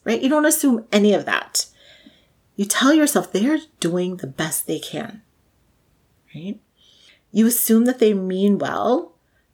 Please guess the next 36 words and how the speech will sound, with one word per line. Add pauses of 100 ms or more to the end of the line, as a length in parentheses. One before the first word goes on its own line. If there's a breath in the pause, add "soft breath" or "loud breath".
(180)
and
that
they
do
care.
That's
what
it
looks
like
to
have
better
<laughs>
thoughts
about
your
partner.
And
I
want
you
to
think
about, (360 loud breath)
why
would
you
want
to
spend
time
thinking
they
don't
care?